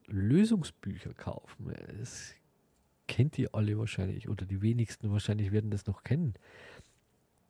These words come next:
Da gab's Lösungsbücher für jedes Spiel. Da gab's für Tomboy, da gab's Lösungsbücher und was weiß ich, wie sie alle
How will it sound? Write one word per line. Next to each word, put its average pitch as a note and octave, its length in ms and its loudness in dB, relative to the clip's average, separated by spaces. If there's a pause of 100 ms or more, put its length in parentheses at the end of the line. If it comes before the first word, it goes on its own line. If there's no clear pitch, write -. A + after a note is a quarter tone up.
(180)
Da - 120 -4
gab's A#2 320 0
Lösungsbücher C#3+ 880 0
für A2+ 160 -6
jedes B2 500 -2
Spiel. F3+ 720 -2 (520)
Da - 80 -10
gab's - 320 -4
für A2+ 260 0
Tomboy, D3+ 560 -2
da A#2+ 120 -4
gab's A2 380 -8
Lösungsbücher A2+ 1160 0 (320)
und A#2+ 360 -6
was F2+ 160 4
weiß F2+ 100 0
ich, C#3 180 -4
wie B2 60 2
sie G#2+ 120 0
alle G#2 200 0